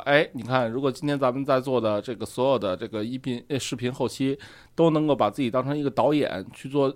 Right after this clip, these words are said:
二-，去进行，对素材进行二次创作的话，哎，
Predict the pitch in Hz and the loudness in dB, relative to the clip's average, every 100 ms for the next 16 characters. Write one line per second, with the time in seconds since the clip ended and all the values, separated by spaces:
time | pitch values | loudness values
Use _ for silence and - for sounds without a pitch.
0 | - 185 160 - _ - 170 147 147 127 | 2 4 6 2 _ -12 -10 -6 -4 -2
1 | 131 151 160 170 165 175 139 139 143 143 | -2 -2 0 0 2 2 2 0 0 -4
2 | 220 214 139 110 107 101 101 92 90 90 | 2 4 4 -2 -6 -6 -6 -8 -6 -6
3 | 69 - - - - 123 151 | -6 -12 -20 -20 4 8 10